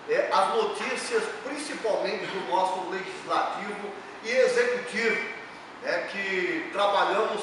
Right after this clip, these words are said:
sempre em prol ainda mais o desenvolvimento da municipalidade e o bem-estar da população.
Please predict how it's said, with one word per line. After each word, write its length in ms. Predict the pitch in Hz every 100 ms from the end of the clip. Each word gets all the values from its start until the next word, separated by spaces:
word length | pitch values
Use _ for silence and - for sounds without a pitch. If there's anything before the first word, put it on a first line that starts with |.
| -
sempre 760 | 214 208 208 226 214 - - - 233
em 180 | 254
prol 440 | - 202 208 240 226
ainda 280 | 214 240 226
mais 380 | - 190 196 202 - -
o 220 | 508 494
desenvolvimento 1200 | 453 - 427 - - - 180 - 175 208 208 -
da 140 | 180 185
municipalidade 1120 | 185 185 - 180 175 170 - - 170 190 - - -
e 60 | 311
o 100 | 320
bem-estar 640 | 294 285 - 214 220 220
da 120 | 214
população. 920 | 208 214 208 208 190 - - 147 151